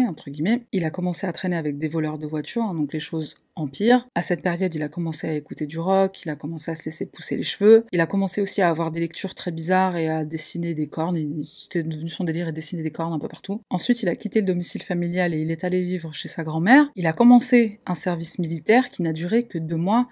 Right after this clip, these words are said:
À cause de sa myopie, il a été très vite congédié. Après son service militaire, en fait, il est jamais rentré à la maison,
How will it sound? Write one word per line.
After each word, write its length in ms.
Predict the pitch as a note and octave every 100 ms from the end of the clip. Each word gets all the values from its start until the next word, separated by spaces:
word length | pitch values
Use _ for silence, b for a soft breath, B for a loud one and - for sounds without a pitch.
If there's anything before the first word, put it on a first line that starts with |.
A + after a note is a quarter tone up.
| B B B
À 60 |
cause 200 | F3+ G#3
de 80 | F3+
sa 200 | F#3 F3+
myopie, 420 | E3+ E3 D#3+ A#3
il 80 | G3
a 80 | F3
été 400 | F3 - A3+ A3
très 220 | G3+ -
vite 180 | G3+ A3
congédié. 580 | - G3 F#3+ F3 E3 - - -
Après 220 | F3+ -
son 140 | C4 A3
service 340 | G3 F3 D#3+
militaire, 320 | F3+ E3 A3+
en 60 | G3
fait, 200 | G#3 G#3+
il 60 | E3
est 40 |
jamais 220 | D#3+ E3
rentré 300 | F3+ D#3+ -
à 20 |
la 100 | F3
maison, 200 | E3+ F3